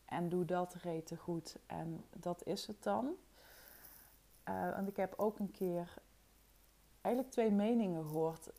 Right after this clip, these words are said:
Ehm, toen ik meer, zeg maar, het tussen haakjes de high-end kant opgaat. En hiermee bedoel ik niet per se dat je een programma voor, eh, vijftigduizend euro moet verkopen, hè. De, de prijs is helemaal niet relevant aan het begrip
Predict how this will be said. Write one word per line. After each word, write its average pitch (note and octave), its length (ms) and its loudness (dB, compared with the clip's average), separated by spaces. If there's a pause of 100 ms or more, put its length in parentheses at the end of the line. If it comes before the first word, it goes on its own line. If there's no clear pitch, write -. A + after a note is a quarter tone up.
Ehm, F3 400 -2 (340)
toen G#3 180 0
ik G3 120 -4
meer, F#3+ 240 0
zeg F#3 180 -2
maar, F#3 160 -4
het - 140 -8
tussen F3+ 240 -4
haakjes F3+ 420 -4
de F3 100 -6
high-end F3 680 -4
kant G3 340 -2
opgaat. G3 520 -4
En E3+ 300 -4 (460)
hiermee G3 300 4
bedoel F#3+ 200 4
ik F#3+ 100 2
niet G#3 180 4
per G3 220 0
se F#3+ 120 -4
dat F3+ 200 0
je - 80 -4
een F3+ 100 -4
programma F3+ 500 0
voor, E3+ 440 -2
eh, E3+ 180 0
vijftigduizend D#3+ 800 -2
euro D#3 280 -2
moet D#3+ 200 -6
verkopen, D#3+ 480 -4
hè. E3+ 100 -2
De, F#3 180 -2
de - 160 -4
prijs A#3 400 4
is G3+ 200 -2
helemaal G3+ 500 2
niet G3+ 400 0 (1400)
relevant F#3+ 880 2
aan F#3+ 220 0
het F3 140 -4
begrip F3+ 380 -2